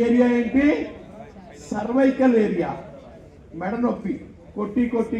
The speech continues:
కొట్టి మెడ నొప్పి వచ్చిందంటారే, ఏం లే, పొల్ల తీసి కాసేపు ఇలా అనండి, ఆ నొప్పి కనపడకుండా పోతుంది. అరిగిపోవటాలు, దాని కట్రా వగేరా ఏమీ ఉండవు. అలాగే thoracic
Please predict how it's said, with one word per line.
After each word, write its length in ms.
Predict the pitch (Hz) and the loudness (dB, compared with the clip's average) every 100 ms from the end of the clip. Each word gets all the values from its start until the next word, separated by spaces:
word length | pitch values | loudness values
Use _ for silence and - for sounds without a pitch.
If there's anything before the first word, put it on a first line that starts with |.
| 220 | -4
కొట్టి 220 | 220 240 214 | -4 -2 -2
మెడ 120 | 214 226 233 | -2 -2 -2
నొప్పి 180 | - 220 | -2 -4
వచ్చిందంటారే, 760 | 226 233 214 214 220 214 247 220 143 113 - - - 180 226 | -2 -2 -2 -2 0 2 4 4 2 -4 -12 -14 -4 2 2
ఏం 100 | 240 | 2
లే, 80 | 226 214 - 196 | 2 0 -2 -4
పొల్ల 220 | 208 247 240 | -2 0 2
తీసి 280 | 240 220 254 226 190 107 - - - | 2 2 2 2 -2 -6 -12 -12 -6
కాసేపు 600 | 196 208 202 240 262 240 220 | 0 0 4 6 6 4 2
ఇలా 140 | 220 214 | 2 2
అనండి, 360 | 214 220 - - - - - - - - - - - 147 | 0 0 -2 -4 -8 -16 -20 -20 -20 -20 -20 -20 -12 -8
ఆ 40 | 156 151 | -6 -6
నొప్పి 240 | 185 - 214 185 | -10 -8 -8 -6
కనపడకుండా 600 | 196 214 202 202 202 202 202 | -6 -4 -4 -4 -2 -2 -2
పోతుంది. 460 | 180 190 165 202 226 240 - - - - 143 151 | -8 -8 -2 2 2 0 -6 -16 -18 -18 -10 -4
అరిగిపోవటాలు, 760 | 190 214 226 214 202 202 202 202 190 | -2 -2 0 -2 0 0 0 0 0
దాని 180 | 185 185 | -2 -4
కట్రా 240 | 185 196 196 | -6 -4 -4
వగేరా 400 | 185 185 190 226 269 - - - - - 262 262 180 208 | -2 -4 -2 2 2 0 -6 -18 -20 -12 -4 0 2 2
ఏమీ 240 | 214 220 196 | 2 0 -2
ఉండవు. 420 | 180 180 180 208 208 151 - - - - - - - - - 160 | -2 -2 0 2 2 0 -6 -16 -20 -20 -20 -20 -20 -20 -12 -4
అలాగే 360 | 214 254 226 214 190 | 2 4 4 0 0
thoracic 520 | 202 220 277 - 262 | -4 0 2 2 2